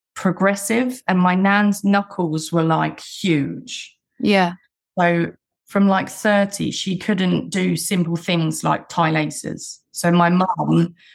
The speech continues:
Speaker 1: would do a lot. But, but what I noticed the other day in my mum's kitchen is my mum's knuckles are looking huge. So I'm then sitting and looking at my hands thinking,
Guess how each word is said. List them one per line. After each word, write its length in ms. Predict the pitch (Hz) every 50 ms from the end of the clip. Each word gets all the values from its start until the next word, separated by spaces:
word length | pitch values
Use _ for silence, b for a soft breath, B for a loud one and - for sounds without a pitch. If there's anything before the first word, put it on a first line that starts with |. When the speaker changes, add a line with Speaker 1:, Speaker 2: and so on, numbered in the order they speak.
| b b b _
Speaker 1:
would 200 | 175 185 170 -
do 180 | 202 190 175
a 20 | 170
lot. 480 | 170 180 175 165 - - - - - _ _ _ _ _ _ _ _ _ _
But, 320 | - 170 - - - -
but 160 | - 180 175 175
what 280 | 185 196 196 196 -
I 100 | 196 185
noticed 560 | 185 190 185 185 185 180 - 185 165 - -
the 80 | - 180
other 180 | 175 165 165 170
day 260 | 190 196 196 180 165
in 80 | 165
my 140 | 165 165 165
mum's 280 | 165 170 165 165 156 -
kitchen 400 | - 214 - - - - 160 160
is 200 | 156 151 - -
my 100 | 170 170
mum's 400 | 175 190 196 220 226 214 202 -
knuckles 600 | 202 208 226 214 - 190 165 156 151 156 - - -
are 100 | 175 175
looking 380 | 185 202 196 - 170 165 160
huge. 720 | 160 - - 214 214 175 - 98 - - - - - - _ b b b
So 200 | - - 202 196 202
I'm 220 | 220 233 240 220
then 200 | 196 185 185 170
sitting 360 | - - 240 - - 175 180
and 120 | 170 170 175
looking 240 | 185 185 - 175
at 100 | - -
my 180 | - 208 214 208
hands 300 | 202 165 165 165 165 -
thinking, 520 | - 170 165 160 170 160 165 165 165 160